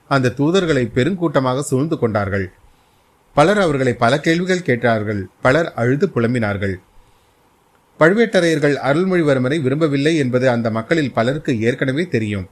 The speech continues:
இளவரசரை சிறைப்பிடித்துக் கொண்டு வருவதற்காக பழுவேட்டரையர்கள் ஈழத்துக்கு ஆள் அனுப்பியிருக்கிறார்கள் என்ற பிரஸ்தாபமும்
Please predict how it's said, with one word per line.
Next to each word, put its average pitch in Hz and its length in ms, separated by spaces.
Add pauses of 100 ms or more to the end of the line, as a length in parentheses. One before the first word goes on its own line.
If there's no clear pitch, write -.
(320)
இளவரசரை 170 540
சிறைப்பிடித்துக் 143 640
கொண்டு 131 200
வருவதற்காக 127 800
பழுவேட்டரையர்கள் 127 920
ஈழத்துக்கு 156 440
ஆள் 127 320
அனுப்பியிருக்கிறார்கள் 127 720
என்ற 113 480 (380)
பிரஸ்தாபமும் 147 680